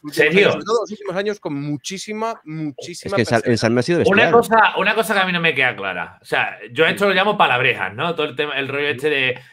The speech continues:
Speaker 2: violencia vicaria, patriarcado, ¿no? Yo esto lo llamo palabrejas muy bonitas, ¿no? Y que quedan muy bien y muy intelectuales en Twitter. Pero,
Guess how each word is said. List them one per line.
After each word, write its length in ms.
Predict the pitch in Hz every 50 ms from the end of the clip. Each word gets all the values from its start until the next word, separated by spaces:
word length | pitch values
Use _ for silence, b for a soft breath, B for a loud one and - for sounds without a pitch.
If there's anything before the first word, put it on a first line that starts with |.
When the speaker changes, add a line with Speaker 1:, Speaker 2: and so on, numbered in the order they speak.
| B _
Speaker 2:
violencia 680 | 117 113 135 139 131 139 147 151 151 131 131 151 147
vicaria, 840 | 135 131 127 - 147 147 147 151 147 151 151 151 147 147 147 143 117
patriarcado, 760 | 135 131 117 123 120 117 - - 147 151 151 147 151 147 143
¿no? 100 | 151 151
Yo 80 | 151
esto 160 | 147 - 160 165
lo 60 | 160
llamo 340 | 156 160 185 180 - - _
palabrejas 540 | 135 131 123 127 127 135 143 143 143 143
muy 140 | 135 135 139
bonitas, 420 | 127 120 110 107 104 - 104 101 107
¿no? 240 | 131 160 175 139
Y 100 | 117 113
que 140 | 107 113 107
quedan 260 | - 127 127 135 131
muy 120 | 131 131 131
bien 200 | 131 143 147 139
y 60 | 127
muy 140 | 123 127 131
intelectuales 760 | 131 123 131 131 127 127 - 131 127 127 143 151 165 156 - - -
en 140 | 117 113 98
Twitter. 400 | 131 127 117 - 90 85 87 - B B B B B B - _ _
Pero, 400 | 151 143 139 135 135 139 139